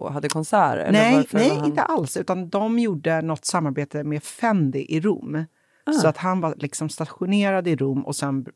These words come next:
Speaker 2: tog några weekendresor till olika destinationer. Och Stockholm var ett.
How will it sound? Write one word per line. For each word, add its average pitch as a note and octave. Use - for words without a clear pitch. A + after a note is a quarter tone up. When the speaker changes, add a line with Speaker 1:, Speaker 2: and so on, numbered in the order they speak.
Speaker 2:
tog C3+
några C#3
weekendresor D3+
till -
olika -
destinationer. -
Och C#3+
Stockholm -
var -
ett. -